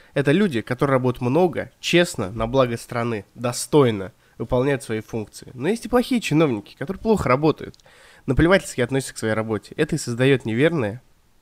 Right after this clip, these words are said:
ощущение». Пресс-секретарь <laughs> также отметил интересный момент.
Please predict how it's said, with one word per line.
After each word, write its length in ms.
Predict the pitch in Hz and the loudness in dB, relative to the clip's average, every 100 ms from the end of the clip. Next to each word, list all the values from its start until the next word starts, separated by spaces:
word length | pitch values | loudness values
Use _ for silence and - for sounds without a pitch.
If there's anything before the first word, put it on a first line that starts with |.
| _ _ _ _ _ _ _ | _ _ _ _ _ _ _
ощущение». 600 | 110 113 - 113 98 90 - _ _ _ _ _ _ _ _ _ _ _ _ _ _ _ _ _ _ _ _ - | -8 -6 -6 -4 -4 -6 -12 _ _ _ _ _ _ _ _ _ _ _ _ _ _ _ _ _ _ _ _ -4
Пресс-секретарь 600 | 156 214 - - 175 180 | 0 0 -2 0 2 4
<laughs> 60 | |
также 260 | - 165 139 | 6 4 4
отметил 340 | 135 165 156 | 2 0 2
интересный 360 | 123 139 143 127 | 0 0 -2 -2
момент. 380 | 120 165 185 | -2 0 -4